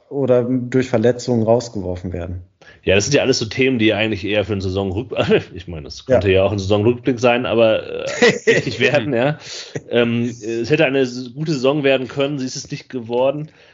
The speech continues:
Speaker 2: Ähm, und dafür gibt es Gründe, die vorher, von vornherein schon absehbar waren, zum Teil, aber die auch innerhalb der Saison noch mal eine eigene Dynamik bekommen haben.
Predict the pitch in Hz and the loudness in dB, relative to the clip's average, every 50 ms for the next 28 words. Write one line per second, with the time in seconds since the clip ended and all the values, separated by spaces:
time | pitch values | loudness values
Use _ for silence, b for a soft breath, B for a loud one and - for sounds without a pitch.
0 | b b b - - 113 117 117 120 113 107 113 107 123 120 113 113 - 123 117 | b b b -12 -8 -6 -4 -4 -4 -4 -6 -6 -2 -2 -2 -2 -2 -4 -6 -6
1 | 107 120 113 - 123 117 - - - 117 131 143 143 131 117 120 117 117 117 113 | -6 -6 -8 -8 -8 -8 -8 -4 -2 -2 0 2 2 2 2 2 0 0 0 -2
2 | 110 - - - 139 127 123 120 113 98 104 101 - - 117 110 - - 131 123 | -4 -10 -8 -2 -2 0 2 2 0 -2 -4 -8 -6 -6 -6 -6 -2 0 0 0
3 | 120 117 117 120 117 117 123 135 143 - - 143 135 135 131 - - 131 - - | 0 0 0 0 0 0 0 -2 -2 0 0 0 0 -2 -6 -8 -10 -10 -4 0
4 | 147 139 131 139 127 123 120 123 123 123 123 123 - 143 135 - - 131 120 120 | 0 2 4 4 2 4 4 2 2 2 0 -2 -2 -4 -4 0 2 4 4 6
5 | 127 123 110 110 110 110 110 110 110 b b b b b b b b b _ - | 6 4 2 2 2 0 0 -2 -4 b b b b b b b b b _ -4
6 | 113 110 110 - - 85 107 104 - - 98 110 113 113 107 104 107 107 95 104 | 0 0 0 0 2 2 2 2 2 -2 -4 0 2 2 2 2 2 0 -2 -2
7 | 107 107 - - 110 98 104 104 95 110 120 127 117 101 110 107 101 71 80 104 | -4 -6 -2 -2 -2 -2 0 0 0 0 0 0 -2 -2 -2 -2 -2 0 0 0
8 | 110 113 107 101 107 107 107 98 107 117 120 120 120 113 104 - - 117 117 113 | 0 0 0 -2 0 -2 0 0 0 0 -2 -4 -4 -8 -10 -6 -4 -4 -4 -2
9 | 110 110 107 107 104 107 107 104 - | -2 0 0 0 0 0 -2 -6 -8